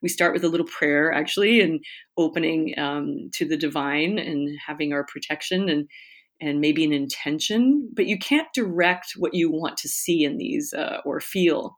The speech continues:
in these sessions. You let your mind just go, you know? And again, what I see, uh, I end up crying a lot. It's like, I, but there's no,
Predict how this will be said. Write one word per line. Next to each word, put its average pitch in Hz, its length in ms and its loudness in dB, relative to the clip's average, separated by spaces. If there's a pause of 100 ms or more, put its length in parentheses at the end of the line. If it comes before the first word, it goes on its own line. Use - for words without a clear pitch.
in 151 120 -4
these 143 180 0
sessions. - 520 -6
You 170 220 -2
let 190 320 4 (720)
your 175 160 2
mind 156 640 4 (640)
just - 420 -2
go, - 460 -4
you 170 100 0
know? 151 320 -4 (340)
And 190 220 0
again, 240 320 4
what 190 140 2
I 180 160 2
see, 196 420 0
uh, 180 180 -2
I 180 120 -4
end 175 160 -2
up - 160 -6
crying 185 560 -2
a 190 40 -2
lot. 185 360 2
It's 175 180 -2
like, 180 160 0
I, 170 220 -4
but - 180 2
there's 220 220 2
no, 269 400 4